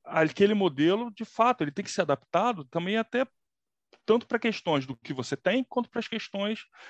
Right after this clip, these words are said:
como que, que, da operação que você vai realizar. Citando, pegando ainda no exemplo do, do, do, do Liber quinze que eu citei,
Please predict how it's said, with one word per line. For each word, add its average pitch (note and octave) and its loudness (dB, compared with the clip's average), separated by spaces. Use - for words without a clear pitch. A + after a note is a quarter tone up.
como F3 0
que, F#3 -4
que, E3+ -6
da D3 -2
operação G3+ 2
que G#3+ -8
você E3+ 0
vai C#3 2
realizar. A#2+ 2
Citando, A3 0
pegando F#3+ 2
ainda A3 2
no G#3 -2
exemplo E3 -2
do, D3 -8
do, C3+ -2
do, B2 -4
do B2 -2
Liber C#3 0
quinze D3+ -2
que - -2
eu A#2 -2
citei, C#3+ 0